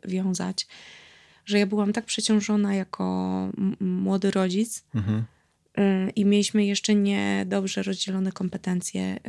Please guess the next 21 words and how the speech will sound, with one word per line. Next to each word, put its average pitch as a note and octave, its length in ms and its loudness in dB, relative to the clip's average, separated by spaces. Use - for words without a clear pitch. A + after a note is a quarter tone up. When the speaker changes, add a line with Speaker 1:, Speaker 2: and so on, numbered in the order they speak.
Speaker 1:
y, F3+ 40 -4
jako F#3 240 -6
rodzice, F3+ 500 -4
bo F#3+ 140 -4
ja F#3+ 140 -4
z-, F#3+ 120 -10
zbyt G3+ 280 -2
dużo G3 240 0
na F#3 120 -2
siebie G3 240 -4
wzięłam F3 320 -2
po A#2 60 0
Speaker 2:
Mhm. G#2+ 160 2
Speaker 1:
prostu A#2 420 -2
obszarów, G3+ 640 -2
e, F#3+ 340 0
że G3+ 520 2
pojawiły G#3+ 720 2
mi G3+ 180 2
się, - 240 -2
mm, G3 640 -2